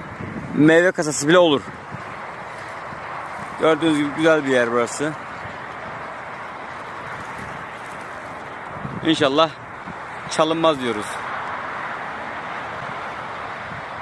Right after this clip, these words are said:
Arkadaşlar ikinci tuzağımızı da kurduk. Daha doğrusu üçüncü. Buraya iki tuzak kurduk. Güzel bir yer burası. Çamlık. Belli değil.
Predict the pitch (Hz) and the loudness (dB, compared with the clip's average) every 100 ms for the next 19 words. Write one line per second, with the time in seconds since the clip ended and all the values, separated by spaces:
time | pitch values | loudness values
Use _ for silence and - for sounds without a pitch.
0 | - - - - - _ - - - - | -8 -8 -4 -4 -6 _ -20 -18 -16 -14
1 | - - - 147 160 165 165 165 143 165 | -12 -12 -4 4 6 6 6 4 2 0
2 | - 160 156 - 165 160 151 151 131 120 | -4 -4 -4 4 6 6 4 4 2 2
3 | 147 - - - - - - - - - | 0 0 -12 -12 -12 -12 -12 -12 -12 -12
4 | - - 135 147 156 151 156 139 147 135 | -12 -4 4 6 6 2 0 0 0 2
5 | 139 156 - - - - - - - - | 0 0 -8 -10 -10 -8 -8 -8 -8 -8
6 | - 127 139 143 143 139 - - - - | -6 4 8 10 8 4 -4 -6 -6 -4
7 | - - - - - - - - 131 127 | -4 -4 -4 -4 -4 -6 -4 -4 -4 4
8 | 151 - 131 127 139 - - - - 120 | 4 4 -2 -2 -4 -6 -6 -6 0 6
9 | 143 131 117 104 107 - 131 135 - - | 6 8 4 4 0 0 -4 -4 -10 -10
10 | - - - 120 117 127 - - - - | -10 0 4 6 4 0 -2 -10 -10 -10
11 | - - - - - - - - - - | -10 -12 -12 -12 -12 -12 -12 -12 -12 -12
12 | - - - - - - - - 127 131 | -12 -12 -12 -12 -12 -12 -10 2 6 8
13 | 147 147 | 8 8